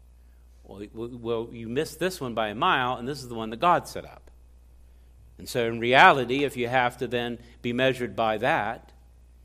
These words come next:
if you would have to be measured by a perfect exemplar, I don't know,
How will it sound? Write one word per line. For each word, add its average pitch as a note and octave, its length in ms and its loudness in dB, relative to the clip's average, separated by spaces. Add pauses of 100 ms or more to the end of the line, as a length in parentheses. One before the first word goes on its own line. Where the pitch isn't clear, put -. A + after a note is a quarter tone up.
(240)
if A#2+ 160 -6
you C3 120 0
would C3 80 2
have D#3+ 300 4
to C#3+ 80 0
be B2+ 260 0
measured C3 580 0
by A#2 420 2 (1000)
a A#2+ 60 -2
perfect F3+ 500 -2
exemplar, A#2+ 840 -2
I C3+ 140 2
don't A#2+ 160 -6
know, A2+ 240 -8